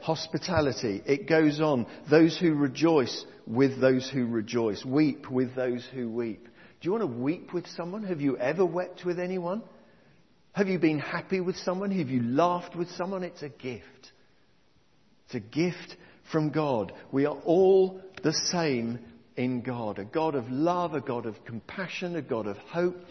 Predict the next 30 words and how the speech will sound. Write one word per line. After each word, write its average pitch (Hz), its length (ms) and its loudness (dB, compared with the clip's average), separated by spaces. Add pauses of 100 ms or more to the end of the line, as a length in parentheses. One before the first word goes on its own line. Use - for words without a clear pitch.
(280)
a 127 60 -4
God 117 200 0
of 101 180 -8
purpose, 175 560 -2 (220)
a 127 100 -4
God 127 240 0
of 113 120 -6
the 92 100 -6 (180)
future, 180 600 0 (460)
a 120 80 -2
God 170 400 2
who 160 160 0
wants 139 360 0
relationship 165 920 -2
and 113 120 -4
harmony, 165 680 -6
integrity 160 840 -6
and 110 260 -6
honor. 165 440 -4 (1300)
That 143 260 -8
same 156 520 -8
God 113 540 -4 (480)
is 131 220 -4
the 123 100 -2
God 127 380 -4
that 117 160 -4
we 120 220 -2
all 131 280 -2
say, 113 380 -8
"Jesus 117 560 -8